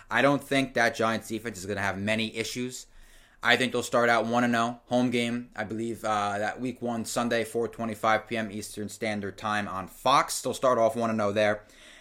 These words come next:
And then, uh, you know, Washington, they haven't had many issues with the last couple of years. I'd say they go, uh, they'll go into FedEx Field on Thursday night, week two, and they'll beat Washington to start off two and oh. However, I say they will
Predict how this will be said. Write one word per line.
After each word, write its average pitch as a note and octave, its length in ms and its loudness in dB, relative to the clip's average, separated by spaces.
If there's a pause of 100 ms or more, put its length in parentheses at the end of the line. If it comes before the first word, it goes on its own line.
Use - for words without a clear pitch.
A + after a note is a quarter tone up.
(140)
And A#2+ 220 2
then, B2 320 4
uh, A2 560 0
you D3+ 100 -2
know, C3+ 120 4
Washington, C#3 600 2
they A2+ 120 0
haven't A2+ 260 4
had A2 180 2
many G#2+ 240 -4
issues A2 340 -4
with G#2 200 -2
the G#2+ 80 -4
last G#2+ 260 0
couple G#2+ 220 -6
of G#2+ 80 -4
years. G#2 160 -2
I'd G2+ 160 0
say A2 160 0
they G2+ 100 -2
go, G2+ 400 -2 (540)
uh, G2+ 440 2 (480)
they'll C3 140 0
go C3 140 6
into B2 140 0
FedEx B2+ 380 6
Field B2 320 0
on A2 140 -2
Thursday B2+ 400 4
night, A#2 260 2
week A2+ 200 -4
two, A2+ 200 0
and A2 80 -2
they'll G#2+ 120 -2
beat G#2+ 160 0
Washington G2 380 0
to F#2+ 60 -6
start G2+ 240 0
off F#2+ 180 0
two G#2 180 -2
and G2+ 80 -4
oh. G2 240 -2 (680)
However, D#3+ 720 8 (520)
I D3+ 260 8
say C#3+ 480 4
they C3 140 2
will A#2+ 280 0